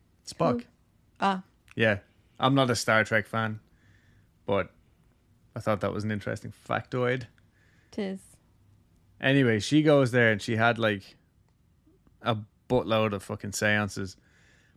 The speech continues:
Speaker 1: But the first time there, she immediately picks up on this spirit by the name of Johnny Johnson or Yanni Johnson. So I'm gonna be calling him Yanni.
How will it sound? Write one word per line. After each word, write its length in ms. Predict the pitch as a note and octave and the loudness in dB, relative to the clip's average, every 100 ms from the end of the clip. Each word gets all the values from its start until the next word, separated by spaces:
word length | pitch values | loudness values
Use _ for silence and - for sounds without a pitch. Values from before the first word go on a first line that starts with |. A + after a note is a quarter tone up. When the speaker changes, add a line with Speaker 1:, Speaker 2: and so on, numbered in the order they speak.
| - | -4
Speaker 1:
But 80 | |
the 80 | A2+ | -2
first 300 | G2+ C#3+ C3+ | 2 4 4
time 240 | B2+ B2 A2+ | 2 0 2
there, 360 | A#2 A2 A2 - _ _ _ _ _ - | 2 0 -2 -12 _ _ _ _ _ -12
she 160 | - | -4
immediately 500 | B2 B2 C3+ B2+ B2 | -2 2 0 0 -4
picks 300 | A#2 B2 A2 | -6 -6 -6
up 160 | A#2 G#2 | -8 -6
on 140 | A2 | -6
this 180 | G#2 G2+ | -4 -6
spirit 440 | - - G#2+ F#2 - _ _ _ _ _ _ _ _ _ _ - - | -8 -6 -4 -4 -10 _ _ _ _ _ _ _ _ _ _ -20 -14
by 180 | A#2+ A#2 | -2 0
the 100 | A2+ | 2
name 280 | A#2 A#2+ A#2 | 2 2 2
of 280 | G#2 G2+ - _ - G2+ | 0 -4 -10 _ -12 -10
Johnny 440 | G#2 A2 B2+ C3+ | -2 0 2 0
Johnson 600 | B2 B2 C3+ - D#2+ G#2+ - _ _ - - _ _ _ _ - | 0 0 -2 -6 -12 -14 -16 _ _ -20 -20 _ _ _ _ 0
or 460 | B2 B2+ A2+ A#2+ - _ _ _ _ | 2 2 0 -4 -10 _ _ _ _
Yanni 540 | G2+ G2 G2+ G#2 G#2+ G#2 | -10 -2 0 0 -2 0
Johnson. 600 | G#2 A#2 B2+ - D#2+ E2 _ _ _ _ _ _ _ _ _ _ _ _ | 0 0 -2 -6 -10 -18 _ _ _ _ _ _ _ _ _ _ _ _
So 80 | - | -4
I'm 140 | D3+ | 2
gonna 140 | G3 | 4
be 80 | D#3 | 4
calling 240 | B2+ B2 G#2 | 4 4 2
him 120 | F#2 | -2
Yanni. 380 | F#2 F#2 F2 | -2 -4 -8